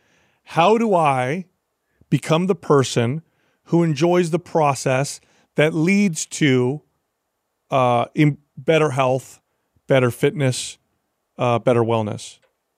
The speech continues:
How do I do that? That's what you need to ask yourself. And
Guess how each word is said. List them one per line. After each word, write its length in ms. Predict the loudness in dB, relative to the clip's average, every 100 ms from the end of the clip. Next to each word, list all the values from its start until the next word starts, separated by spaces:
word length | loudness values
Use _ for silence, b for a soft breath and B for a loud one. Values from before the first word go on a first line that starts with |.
| _ _
How 160 | 0
do 100 | 2
I 60 | 2
do 160 | 0 -2
that? 220 | -4 -6 _ _ _ _ _ _ _ _ _ _ _ _ _
That's 380 | -2 2 2 0
what 120 | -6
you 80 | -2
need 140 | 0 0
to 60 |
ask 260 | 0 0 0
yourself. 500 | -4 -2 -4 -6 -16 b b b b b
And 420 | -2 0 0 -2